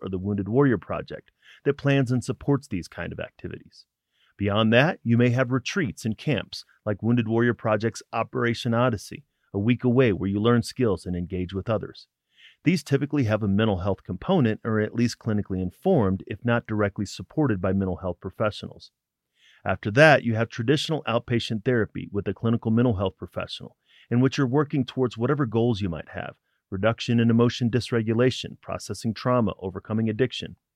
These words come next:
Beyond traditional outpatient therapy is more intense therapy, called intensive outpatient programs, partial hospitalized programs, and inpatient mental health treatment.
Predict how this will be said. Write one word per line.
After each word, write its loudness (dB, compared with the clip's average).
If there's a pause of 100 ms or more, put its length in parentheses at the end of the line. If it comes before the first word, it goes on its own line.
(520)
Beyond 0
traditional 2
outpatient -2
therapy -2
is -2
more 2
intense 0
therapy, -8 (360)
called 0
intensive -2
outpatient -4
programs, -8 (220)
partial 2
hospitalized 0
programs, 0 (240)
and -2
inpatient -2
mental -2
health -2
treatment. -14